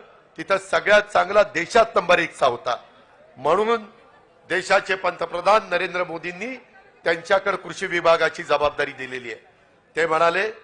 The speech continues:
"आता शेतकऱ्यांनी काळजी करण्याचं कारण नाही, मला त्याच्यातले बारकावे माहिती आहेत, मला त्याच्यातल्या अडीअडचणी माहिती आहेत." मित्रांनो, भावनिक होऊ नका, इमोशनल होऊन प्रश्न सुटत नाही. प्रश्न सोडवण्याच्या करता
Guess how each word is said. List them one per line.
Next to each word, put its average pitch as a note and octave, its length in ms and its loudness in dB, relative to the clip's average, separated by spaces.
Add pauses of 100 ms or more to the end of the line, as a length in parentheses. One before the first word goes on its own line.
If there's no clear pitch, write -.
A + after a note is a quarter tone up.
(360)
"आता C#3+ 300 0
शेतकऱ्यांनी D#3+ 640 -6
काळजी C#3+ 360 -2
करण्याचं C#3+ 440 -6
कारण B2+ 360 -4
नाही, A2+ 160 -10 (520)
मला D3+ 240 0
त्याच्यातले D#3 520 -6
बारकावे C#3 640 0
माहिती B2+ 320 -6
आहेत, A2+ 120 -8 (540)
मला C#3 220 2
त्याच्यातल्या C#3 540 -2
अडीअडचणी C3 580 -4
माहिती A#2 300 -10
आहेत." G#2+ 120 -10 (680)
मित्रांनो, D#3+ 400 -2
भावनिक D#3 460 -4
होऊ D#3+ 120 -8
नका, A#2 340 -6 (800)
इमोशनल E3+ 580 -2
होऊन G3 340 0 (500)
प्रश्न D#3 340 -4
सुटत D3 420 -8
नाही. B2 160 -8 (600)
प्रश्न D#3 360 -2
सोडवण्याच्या D3 640 -4
करता E3 580 2